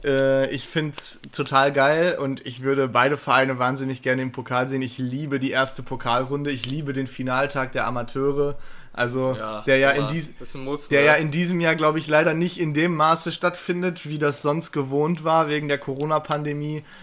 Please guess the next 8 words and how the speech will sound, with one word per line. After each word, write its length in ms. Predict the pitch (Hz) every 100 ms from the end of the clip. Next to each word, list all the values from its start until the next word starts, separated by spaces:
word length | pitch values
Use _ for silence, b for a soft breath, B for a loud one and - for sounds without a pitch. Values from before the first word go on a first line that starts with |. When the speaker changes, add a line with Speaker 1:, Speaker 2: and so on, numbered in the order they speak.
| 131
Speaker 1:
Aber 580 | 127 127 135 131 131 131 B -
der 100 | 131
Finaltag 560 | - 139 131 147 160 143
der 120 | 131
Amateure 580 | 135 135 - 147 156 151
mit 240 | 147 143
sämtlichen 680 | - - 135 139 156 165 151
Landespokalfinals, 1600 | 139 135 165 165 156 - 147 147 147 147 139 143 147 147 - -